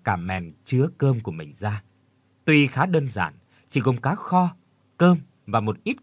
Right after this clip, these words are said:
canh khổ qua, nhưng vì cơn đói nên hiện giờ ăn gì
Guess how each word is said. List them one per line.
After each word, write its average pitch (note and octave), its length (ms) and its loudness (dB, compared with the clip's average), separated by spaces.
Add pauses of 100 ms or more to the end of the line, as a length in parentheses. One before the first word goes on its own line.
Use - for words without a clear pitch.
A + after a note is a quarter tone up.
canh C#3 160 -2
khổ A2 320 -8
qua, C3 300 -6 (460)
nhưng C3 420 0
vì G2+ 320 -2
cơn C#3 220 0
đói C3 260 -2 (300)
nên C3 180 0
hiện A2 220 -4
giờ F2+ 360 -4
ăn C3 180 -4
gì G2+ 180 -6